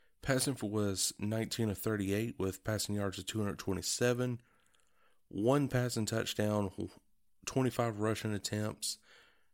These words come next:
with one hundred forty-four rushing yards and two rushing touchdowns.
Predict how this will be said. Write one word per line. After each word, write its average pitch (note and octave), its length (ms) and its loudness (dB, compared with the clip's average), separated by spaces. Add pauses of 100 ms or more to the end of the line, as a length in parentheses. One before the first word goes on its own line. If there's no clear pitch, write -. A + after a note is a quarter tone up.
(880)
with G#2 440 0
one A2+ 100 2
hundred G#2+ 240 2
forty-four G#2 460 -2
rushing F#2+ 400 0
yards B2 420 0
and F#2 240 -4
two A2 400 0
rushing F#2 400 -2
touchdowns. C3 880 -2